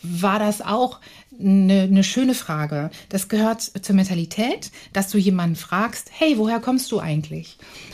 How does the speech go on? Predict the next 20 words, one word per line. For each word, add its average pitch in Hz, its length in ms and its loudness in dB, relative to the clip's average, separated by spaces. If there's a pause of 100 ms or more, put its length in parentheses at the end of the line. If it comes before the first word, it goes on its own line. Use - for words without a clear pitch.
(140)
Und 202 480 6
so 240 380 0
hab 214 160 -2
ich 208 140 -4
das 208 200 -4
dann 185 180 -2
immer 202 180 2
hier 190 640 -2
auch 180 220 -8
aufgefasst. 175 680 -6 (560)
Das 202 340 -2
hat 196 200 -6
mich 202 320 0
nicht 240 300 0
gestört. 165 400 -4
Ich - 80 -6
empfand 196 340 2
es 190 140 -4
eher 185 300 -2 (360)
als 175 520 -2